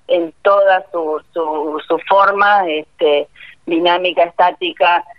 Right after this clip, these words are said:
y entonces, bueno, eso, eso intentamos hacerlo, no pudimos, pero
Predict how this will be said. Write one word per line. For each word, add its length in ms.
y 100
entonces, 380
bueno, 320
eso, 280
eso 300
intentamos 600
hacerlo, 420
no 140
pudimos, 500
pero 240